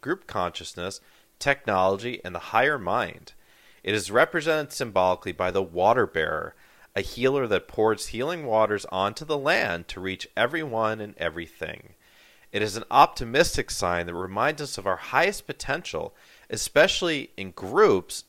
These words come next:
and as one collective human race. We are reminded that even when it seems like we are all alone, we really aren't,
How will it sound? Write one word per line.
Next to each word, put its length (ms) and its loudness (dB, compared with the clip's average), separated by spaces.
and 340 0
as 160 -6
one 180 -2
collective 500 -2
human 300 -10
race. 640 -2
We 120 0
are 40 6
reminded 600 2
that 220 -2
even 300 -2
when 140 0
it 120 -4
seems 460 -8
like 400 2
we 140 -6
are 100 0
all 340 6
alone, 440 2
we 100 -8
really 400 -4
aren't, 640 -2